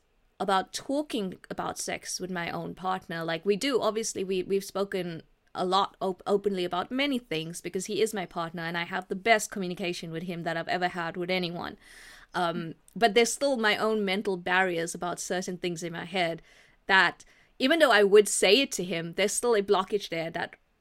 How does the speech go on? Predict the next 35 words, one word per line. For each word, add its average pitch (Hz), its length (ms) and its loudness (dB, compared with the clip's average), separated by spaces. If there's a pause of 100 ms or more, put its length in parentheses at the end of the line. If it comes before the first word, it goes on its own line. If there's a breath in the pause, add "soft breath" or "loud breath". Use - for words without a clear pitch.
it 208 120 4
might 208 260 4
take 214 220 0
me 214 200 -2
a 190 100 -4
while 185 440 6
to - 160 -8
say 196 320 4
something 165 440 -4
to 165 140 -8
him. 160 360 -6 (420 soft breath)
Um, 165 400 -6 (140)
you 196 120 -4
know, 180 220 2 (460)
like, 196 200 0
I 208 60 2
think 220 140 -2
we 226 60 0
had 214 240 0
many 202 160 0
conversations 190 720 -4
where 180 140 -2
we 180 80 0
said 175 300 -6
to 196 100 -8
talk 196 280 -6
about 180 300 -2
what 180 320 -4
you 185 80 -4
like 175 560 -4
and 190 140 -8
what 175 200 -8
you 180 80 -2
don't 175 320 -6
like. 101 300 -8